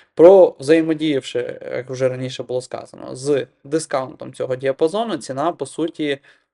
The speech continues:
сформувала у нас можливість для зародження нового мінімуму, який в майбутньому буде готовий штовхати ціну вище. І тепер залишається питання відкритим. Якщо у нас є відносно даного загального шортового діапазону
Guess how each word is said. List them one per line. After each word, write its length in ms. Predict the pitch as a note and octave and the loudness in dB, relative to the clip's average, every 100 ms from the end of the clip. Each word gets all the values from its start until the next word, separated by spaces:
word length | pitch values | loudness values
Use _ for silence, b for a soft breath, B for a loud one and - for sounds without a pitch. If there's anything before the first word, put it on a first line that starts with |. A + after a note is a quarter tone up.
| _ | _
сформувала 920 | - D#3 D#3 C#3 C#3 D3 E3 D#3 D#3 | -2 0 0 4 4 6 4 0 -4
у 100 | - | -10
нас 520 | B2+ C3+ C#3+ C#3 - _ _ _ _ _ | -6 -2 -4 -6 -20 _ _ _ _ _
можливість 760 | D3+ F#3 D3 B2+ C3 F#3+ _ _ _ | -4 -2 2 0 0 -10 _ _ _
для 380 | B2+ C3+ D#3+ C3 | -8 -2 2 2
зародження 580 | C3 D3+ C#3+ C3 B2 B2+ | 2 2 2 0 -12 -8
нового 360 | D3+ F3+ D#3+ | -2 0 0
мінімуму, 640 | C3+ C3 C#3+ D3 F3 G3 A3 b b b | -6 -8 -8 -10 -10 -12 -14 b b b
який 240 | C3+ F#3 | -10 -4
в 40 | F3 | -2
майбутньому 600 | E3 D3 F3+ G3+ F3 C3+ | 0 0 -2 -4 -6 -4
буде 220 | D3 D#3+ | -2 -2
готовий 360 | C3 C#3 D#3+ D#3 | -2 0 -2 -2
штовхати 500 | - B2 B2+ C3+ C#3 | -8 -8 -8 -8 -12
ціну 400 | - A#2+ B2+ C3 | -16 -12 -12 -12
вище. 480 | - B2+ - - - _ _ B B B | -8 -8 -8 -16 -20 _ _ B B B
І 60 | |
тепер 260 | C3+ E3 A3+ | -8 -2 0
залишається 560 | E3+ D#3 C#3 F#3 F#3+ C3+ | 2 0 2 0 0 -6
питання 380 | F3 C#3+ D#3 | -6 -6 -6
відкритим. 460 | C3+ C3 - - _ _ | -8 -10 -12 -14 _ _
Якщо 260 | C3+ - G#3+ | -20 -6 -2
у 40 | |
нас 260 | G#3+ D#3+ - | -2 -4 -8
є 160 | - - _ | -14 -14 _
відносно 520 | C3+ C#3 F3 G#3+ - | -10 -4 -4 -4 -8
даного 580 | B2+ D3 F3+ D3+ C#3 C3 - | -4 -4 -4 -4 -4 -6 -4
загального 600 | B2+ C3 C#3+ E3 D#3+ C3+ | -4 0 -2 -2 -6 -6
шортового 580 | C3 _ C3+ C#3 C#3 | -10 _ -4 -2 -6
діапазону 680 | B2+ C3 C3 C#3+ B2+ C#3+ D#3+ | -6 -8 -6 -6 -6 -8 -14